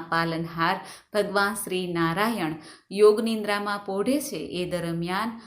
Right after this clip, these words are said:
કહેવાય છે કે જે ભક્તો તપ દાન કરે છે, વ્રત ઉપવાસ કરે છે અથવા તો સંયમમાં પોતે રહે છે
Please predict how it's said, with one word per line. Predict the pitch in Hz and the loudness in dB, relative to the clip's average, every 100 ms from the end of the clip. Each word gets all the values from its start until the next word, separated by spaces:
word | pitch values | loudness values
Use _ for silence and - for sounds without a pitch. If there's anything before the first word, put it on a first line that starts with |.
| - - _ | -20 -20 _
કહેવાય | 208 214 233 254 247 | 0 0 0 0 0
છે | 240 | -4
કે | 226 233 | -6 -6
જે | - 196 220 233 | -4 -2 -2 0
ભક્તો | 208 208 - 214 220 220 - - - - | -2 -2 0 2 2 -2 -12 -18 -18 -4
તપ | 208 233 247 247 170 | 0 0 0 -4 0
દાન | 180 208 247 | 2 2 2
કરે | 220 185 170 | 0 -4 -6
છે, | - 180 | -8 -8
વ્રત | 151 208 - 175 | 0 0 0 -6
ઉપવાસ | - 226 262 - | -4 -2 -2 -4
કરે | 202 175 170 | -4 -4 -6
છે | - 160 165 - - | -6 -6 -6 -10 -8
અથવા | 196 - 180 170 | -6 -4 -6 -4
તો | 208 285 - - | -4 -6 -8 -12
સંયમમાં | - 202 202 233 247 247 233 - | -2 0 2 4 4 2 0 -4
પોતે | 175 175 185 | -6 -4 -4
રહે | 196 196 226 | -4 -6 -8
છે | 226 240 | -10 -14